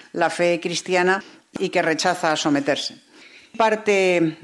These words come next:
la comitiva real, de la que formaría parte el rey, formarían parte clérigos, eso es seguro, probablemente el propio obispo de Oviedo, formarían parte escribas y formarían parte siervos y formarían parte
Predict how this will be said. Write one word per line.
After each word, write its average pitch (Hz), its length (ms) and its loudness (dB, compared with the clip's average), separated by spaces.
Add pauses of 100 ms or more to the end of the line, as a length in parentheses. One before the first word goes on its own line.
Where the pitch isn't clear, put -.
(140)
la 180 200 0
comitiva 185 540 4
real, 233 480 2
de 180 140 0
la 165 100 2
que 160 100 0
formaría 165 480 2
parte 180 260 0
el 151 120 0
rey, 196 240 0
formarían 160 480 0
parte 160 260 -2
clérigos, 180 680 0
eso 131 200 -6
es 120 160 -4
seguro, 180 480 0 (400)
probablemente 156 640 2
el 143 80 -2
propio 151 320 -2
obispo 151 380 -2
de 156 120 0
Oviedo, 185 460 0
formarían 151 640 0
parte 151 360 -2
escribas 202 680 -2
y 156 80 -8
formarían 151 540 0
parte 156 540 0
siervos 185 680 0
y 160 80 -6
formarían 147 600 0
parte 156 480 -2